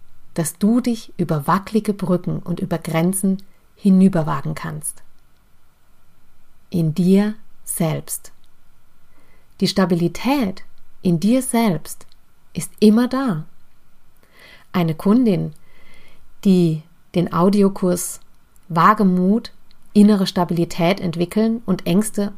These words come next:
unaufhaltsam überwinden, gemacht hat, sagte zu mir:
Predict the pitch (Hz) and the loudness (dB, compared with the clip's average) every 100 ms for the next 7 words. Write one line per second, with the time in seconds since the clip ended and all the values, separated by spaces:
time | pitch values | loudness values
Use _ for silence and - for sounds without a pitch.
0 | - 254 254 233 - 190 190 190 190 170 | 0 4 4 2 0 -2 0 0 0 0
1 | 156 196 233 180 196 220 - - - - | 2 2 2 -2 -4 -4 -10 -12 -14 -16
2 | - 180 165 165 - 165 - - 165 - | -4 0 0 -2 -4 -6 -4 -2 -2 -4
3 | 156 - 165 160 160 | -8 -4 -2 -2 -2